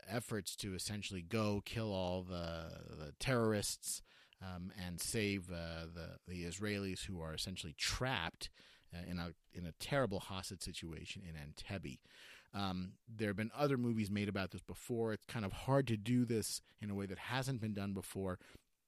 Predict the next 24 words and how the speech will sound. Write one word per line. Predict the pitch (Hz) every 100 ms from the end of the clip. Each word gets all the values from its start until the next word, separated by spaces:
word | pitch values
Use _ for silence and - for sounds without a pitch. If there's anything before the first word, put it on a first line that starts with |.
| _ _ - -
And | 123 -
t-, | -
to | -
a |
large | 330 320 185
extent, | 131 - 127 113
the | 123
movie | 123 117 107
didn't | 110 202 123
really | 92 82 87
do | 92
it | 80
in |
a | 85
way. | 78
It's | 90 135
actually | - 110
very | 101 107 90
similar | - - 123 110 98
to | - - 98
some | 110 101
of |
the | 92
prior, | - 101 98 98